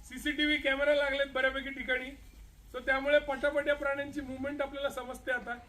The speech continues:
कसे हालतात, कुठे जातात, वावर कसं आहे, या सगळ्या गोष्टी. तर त्यामुळे गरजेची गोष्ट ही आहे, जसं ते म्हणाले तसं, की त्या प्राण्याला जे आवडत नाही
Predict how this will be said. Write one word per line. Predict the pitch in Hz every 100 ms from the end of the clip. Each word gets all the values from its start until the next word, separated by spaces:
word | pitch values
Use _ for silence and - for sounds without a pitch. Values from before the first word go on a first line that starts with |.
| - - -
कसे | 233 269
हालतात, | 226 233 233 247
कुठे | 247 240 226 254
जातात, | 240 240 240 233
वावर | 226 226 240
कसं | 233 240 233
आहे, | 226
या | 226
सगळ्या | 214 214 220
गोष्टी. | 214 214 214 208 - - - -
तर | 262
त्यामुळे | 254 269 294 302 330 320 - - - - 170
गरजेची | 226 240 302 302 320
गोष्ट | 294 269 302
ही | 269 285
आहे, | 262 269
जसं | 262 247
ते | 269 254
म्हणाले | 247 247 247
तसं, | - - 480 254 - - -
की | -
त्या | 285
प्राण्याला | 285 262 262 277 294
जे | 285 302
आवडत | 262 254 294 285
नाही | 269 254 262 208 160